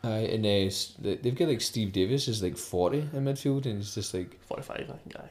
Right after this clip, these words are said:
Speaker 1: <laughs> Aye.
Speaker 2: I always
Speaker 1: That
Speaker 2: think this is weird, but I always think s-, uh, Steve Davis looks like he could be the Green Goblin.
Speaker 1: Uh, maybe, aye.
Speaker 2: That's a kind of Willem Dafoe face, no?
Speaker 1: <laughs>
Speaker 2: Jermaine Defoe. <laughs>
Speaker 1: Aye.
Speaker 2: Anyway, I just, I don't know where that came from.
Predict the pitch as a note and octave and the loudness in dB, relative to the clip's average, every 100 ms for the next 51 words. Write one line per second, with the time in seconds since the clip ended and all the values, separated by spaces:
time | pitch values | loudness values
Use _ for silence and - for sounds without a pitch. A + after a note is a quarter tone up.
0 | - C3+ C#3 C3 A#2 B2+ E3+ - _ - | 2 4 4 4 2 2 0 -6 _ -2
1 | - F#3 G#3 C#3+ D3 D3 C3 C#3 C#3 D#3 | 2 2 2 2 2 2 2 4 6 4
2 | F3+ A#2 - - - - B2+ A#2 A#2 - | 2 -4 -6 -10 -12 -4 2 2 0 -8
3 | - - B2 A#2+ B2 C3 C3 C#3 B2+ B2+ | -20 -10 -8 -4 -2 -4 -4 -8 -8 -10
4 | - C3 B2+ C3+ C#3 C3+ D#3 G#3+ - - | -8 -6 -4 -4 -2 -2 -4 -8 -12 -20
5 | - _ - - - - - - F#2+ A#2+ | -20 _ -20 -20 -20 -20 -16 -8 -4 -2
6 | B2+ E3+ E3+ F3 C3 C3 C#3+ C3 E3 E3 | -2 -2 -4 -4 -4 -2 0 -2 -6 -10
7 | D#3+ F3+ F#3+ C#3 C#3+ C#3+ C3+ C#3 D3 D3 | -8 -6 -4 0 0 0 -2 -2 -4 -2
8 | G#3 - E3 - - - - - - F#3+ | -4 -4 -8 -10 -14 -14 -14 -12 -2 -2
9 | - - - F#3+ - C#3+ D3 F3+ - F#3+ | -2 -6 -6 -4 2 6 6 6 4 6
10 | C#4+ C#4+ C#4+ F3+ - A#3+ - C3+ C#3+ D3+ | 4 4 2 2 0 4 6 10 10 12
11 | - D4 - A3 G3+ B3 C#4+ G#3 F3 - | 10 8 4 6 4 2 0 0 -2 0
12 | C#3+ C3 C3+ C3 B2+ C3 C3 B2+ B2+ B2 | 4 8 8 8 6 4 2 2 4 4
13 | A#2+ A#2 A#2 B2+ B2+ E3+ B3 A3+ G3+ A3+ | 6 6 6 2 6 10 10 6 8 8